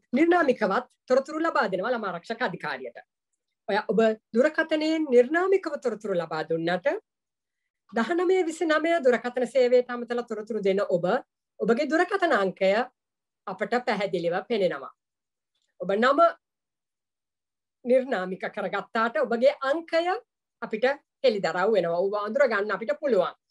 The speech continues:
නමුත් මෙතනදී නිර්නාමිකව ලැබෙන තොරතුරු සම්බන්ධයෙන් අපි ගැටලුවකට මුහුණ දෙනවා. අ, ඇතැම් අවස්ථාවලදී, අ, අපිට ලබා දෙන තොරතුරු වල නිර්ව්‍යාජ බව තහවුරු කර ගැනීමකින් තොරව අපිට ඒක විමර්ශනය සඳහා යොමු කරවන්නට බැහැ.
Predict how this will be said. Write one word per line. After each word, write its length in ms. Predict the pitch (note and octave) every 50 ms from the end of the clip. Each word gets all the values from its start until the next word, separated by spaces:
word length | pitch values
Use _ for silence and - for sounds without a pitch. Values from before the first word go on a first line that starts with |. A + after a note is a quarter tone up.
| _ _ _ _ _ _ _ _
නමුත් 280 | - E3+ F3+ F#3 F#3 -
මෙතනදී 500 | G3 F3+ - G#3 F#3+ F3+ E3+ E3+ F#3+ G3 G3 _ _ _ _
නිර්නාමිකව 680 | - F#3 F#3+ G3+ A3+ A#3 A#3+ C4 B3+ B3+ - B3+ A#3
ලැබෙන 340 | A3+ G#3+ G#3+ G#3+ G#3+ G#3+ G#3+
තොරතුරු 300 | - G#3 - - A3 G3+
සම්බන්ධයෙන් 520 | - G#3 F3+ F3 F#3 F3 E3+ F3+ F#3 F3+
අපි 160 | E3 - - F#3
ගැටලුවකට 680 | E3+ F3 F3+ F3 - - B3+ C4+ C#4+ B3+ - A3 G3+
මුහුණ 260 | F3+ E3 D#3+ E3 D3+ C#3+
දෙනවා. 320 | D#3+ D#3 D#3+ F3+ G3 A#3 A#3+ _ _ _ _ _ _ _ _ _ - -
අ, 40 | E3+ D#3+ -
ඇතැම් 360 | - A3 G#3+ - C#4+ C#4+ C#4+
අවස්ථාවලදී, 880 | C#4 C4 D4+ D#4+ D#4 - - C4+ G3 F3+ F3 E3+ F3 F3+ F3 A#3 C#4+ F4 G4+ - _ _ _ _ _ _ _ _ _ -
අ, 80 | - G3 G3 F#3+
අපිට 240 | - G#3+ A3 - A#3+ B3
ලබා 360 | A3 G#3+ G#3+ G#3+ C#4 C#4 C#4+
දෙන 200 | B3 C#4+ D4 C#4+
තොරතුරු 460 | C#4+ D4 D4+ E4+ E4+ - C4+ A3 G3+ F#3
වල 200 | F3+ F3 F3+ G3+ A3+ B3 - _ _ _ _
නිර්ව්‍යාජ 580 | - A3+ C4 D4 D#4 D4+ E4 E4 D#4 D#4 C4+ C#4
බව 200 | C4+ C4+ B3+ C4+ D4+
තහවුරු 340 | - C4+ G#3+ B3+ C4 C4 C4
කර 140 | - A#3+ A3
ගැනීමකින් 600 | G3+ G3+ G3 G#3 A3+ B3+ C4 C#4 C4+ D4+ C#4+ C#4
තොරව 180 | - C#4+ C#4+ D4
අපිට 220 | D#4 D4+ D4+ C4+ D4
ඒක 140 | C#4 D#4
විමර්ශනය 500 | C#4 D4 C4+ B3 A#3+ A#3 - B3+ A#3+ A#3
සඳහා 320 | A3+ A#3 A#3+ G#3 G3 G#3 A#3+
යොමු 240 | B3 C4+ A#3 G#3+ G3+
කරවන්නට 540 | - G3 F#3 F3+ F#3+ F3+ F3 F3+ F#3 F3+ A#3+
බැහැ. 260 | A#3+ A#3 F#3 -